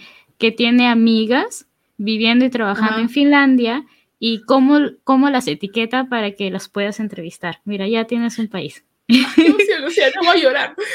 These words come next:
Speaker 2: Eh, Luciana, búscanos en Granadilla Podcast en Instagram, porque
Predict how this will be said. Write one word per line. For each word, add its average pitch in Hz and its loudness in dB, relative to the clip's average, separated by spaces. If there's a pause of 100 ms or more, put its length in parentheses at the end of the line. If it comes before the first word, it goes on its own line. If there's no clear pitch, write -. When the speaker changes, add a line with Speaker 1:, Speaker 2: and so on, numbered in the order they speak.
(220)
Speaker 2:
Eh, 254 -4
Luciana, 285 2
búscanos 370 -4
en 262 -4
Granadilla 240 -4
Podcast 277 -6
en 214 -12
Instagram, 262 -4
porque 220 -6